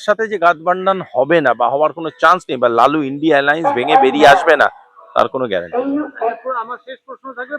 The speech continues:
Speaker 2: প্রশান্ত কিশোর কতটা প্রভাব ফেলতে পারবে তার দল নিয়ে? একেবারে গ্রাউন্ডে চলে যাচ্ছেন তো।
Speaker 1: তো কিছু ভোট পার্সেন্টেজ বাড়াবে, কিছু ভোট পার্সেন্টেজ পড়বে, কিছু টাউন এলাকা যারা একটু শিক্ষিত লোকজন হয়তো ভোট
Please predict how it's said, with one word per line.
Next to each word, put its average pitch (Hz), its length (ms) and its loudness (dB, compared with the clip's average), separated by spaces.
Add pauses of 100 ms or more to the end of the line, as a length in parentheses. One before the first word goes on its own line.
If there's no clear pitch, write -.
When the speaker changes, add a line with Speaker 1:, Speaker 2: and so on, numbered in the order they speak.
Speaker 2:
প্রশান্ত 254 360 -16 (120)
কিশোর 262 280 -18
কতটা 247 320 -14
প্রভাব 233 300 -14
ফেলতে 240 260 -18
পারবে 240 240 -12
তার 233 120 -10 (120)
দল 214 120 -10 (140)
নিয়ে? 233 180 -16 (140)
একেবারে 240 360 -14 (380)
গ্রাউন্ডে 214 480 -12
চলে 233 220 -18
যাচ্ছেন - 360 -20
তো। 143 80 -20 (1160)
Speaker 1:
তো 311 40 -6 (140)
কিছু - 180 -18 (120)
ভোট 117 140 -4 (100)
পার্সেন্টেজ 143 460 -6 (120)
বাড়াবে, 92 340 -6 (220)
কিছু 110 200 -12
ভোট 110 180 -6 (100)
পার্সেন্টেজ 120 420 -12 (140)
পড়বে, 120 280 -2 (520)
কিছু 185 180 -12 (200)
টাউন 180 300 4 (140)
এলাকা 165 320 0
যারা 143 240 0
একটু - 220 -20
শিক্ষিত 156 360 -10 (120)
লোকজন 131 360 -4
হয়তো 123 220 -8 (520)
ভোট 110 260 -6